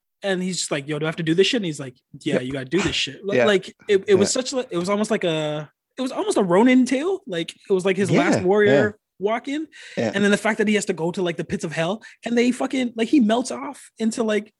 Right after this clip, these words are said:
Speaker 1: a
Speaker 2: It's just a
Speaker 1: skeleton of
Speaker 2: skeleton.
Speaker 1: himself.
Speaker 2: Yeah.
Speaker 1: I was like, "This is, like, this is insane if you do this for every character and they give me a parallel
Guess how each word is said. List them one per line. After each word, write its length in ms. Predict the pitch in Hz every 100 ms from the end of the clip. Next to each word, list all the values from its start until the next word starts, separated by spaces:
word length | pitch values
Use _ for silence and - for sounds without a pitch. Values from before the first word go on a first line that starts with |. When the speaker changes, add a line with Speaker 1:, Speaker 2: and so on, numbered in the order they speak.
| -
Speaker 1:
a 60 |
Speaker 2:
It's 100 | 202
just 100 | -
a 40 | 175
Speaker 1:
skeleton 280 | 240 - -
of 60 |
Speaker 2:
skeleton. 300 | 269 - -
Speaker 1:
himself. 240 | - - -
Speaker 2:
Yeah. 280 | 120 113 101 - 320
Speaker 1:
I 80 |
was 160 | 311 254
like, 180 | 311 254 - 269
"This 180 | 311 302
is, 160 | 392 285
like, 180 | 269 262
this 240 | 226 233 240
is 160 | 226
insane 480 | 233 185 - 220 220
if 100 | 180
you 80 | 196
do 200 | 180 208
this 180 | 202 -
for 100 | -
every 180 | 185 175
character 340 | 190 180 - 156
and 140 | 156
they 60 | 160
give 180 | 165
me 120 | 165 151
a 60 |
parallel 540 | - 165 156 151 151